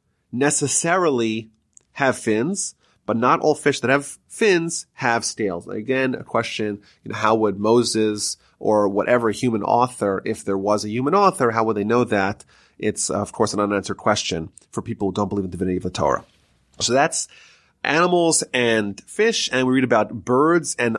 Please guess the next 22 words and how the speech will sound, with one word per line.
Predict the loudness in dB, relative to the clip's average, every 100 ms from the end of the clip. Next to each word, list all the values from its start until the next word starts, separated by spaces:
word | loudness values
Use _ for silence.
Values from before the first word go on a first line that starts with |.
| 0
other | 0 2 0 0
insects, | -4 -2 0 0 0 -6
and | -2 0
it |
lists, | 2 2 0 -6 -8 -2
uh, | 0 0 -2
twenty | 0 2 2 2
different | 2 2 2 0
birds | 2 2 2
that | 0
are | 0
not | 2 2
kosher, | 0 -6 -4 -2 -2 -4
which | -10 -8
implies | -8 -2 0 0 0
that | -6 -6
all | 0 0
the | 2
other | 0 0
birds | 0 0 -2 0
are | 2
kosher. | 2 2 0 2 0